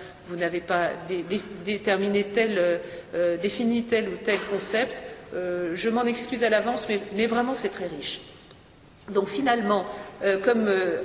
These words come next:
avant d'être journaliste, j'ai fait des études, euh, d'histoire, euh, le, je pense que le plus simple pour raconter l'histoire, c'est encore, euh, de prendre la chronologie, euh, parce que, euh,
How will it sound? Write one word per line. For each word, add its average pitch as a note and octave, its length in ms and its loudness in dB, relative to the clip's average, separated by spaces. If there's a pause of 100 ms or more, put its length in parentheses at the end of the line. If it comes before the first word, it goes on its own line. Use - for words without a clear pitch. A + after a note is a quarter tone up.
avant G3+ 280 2
d'être F#3+ 180 0
journaliste, G3 580 0
j'ai F#3+ 300 4
fait F#3+ 240 0
des F3+ 220 -2
études, F3+ 420 -6
euh, D#3 180 -4
d'histoire, F#3+ 720 0 (260)
euh, E3+ 560 2 (100)
le, F#3+ 280 -4
je G3 140 0
pense A3+ 300 -2
que - 80 -4
le F3 120 0
plus G3+ 220 -8
simple A3 340 0
pour F3 120 2
raconter F3+ 360 -2
l'histoire, A3+ 380 -2
c'est G#3 240 0
encore, G#3 480 4
euh, D#3+ 80 4
de D#3+ 120 -2
prendre G3+ 280 -4
la E3+ 60 0
chronologie, E3+ 680 -4 (560)
euh, - 240 -6 (100)
parce - 260 -4
que, G3+ 280 2 (400)
euh, D#3+ 320 -2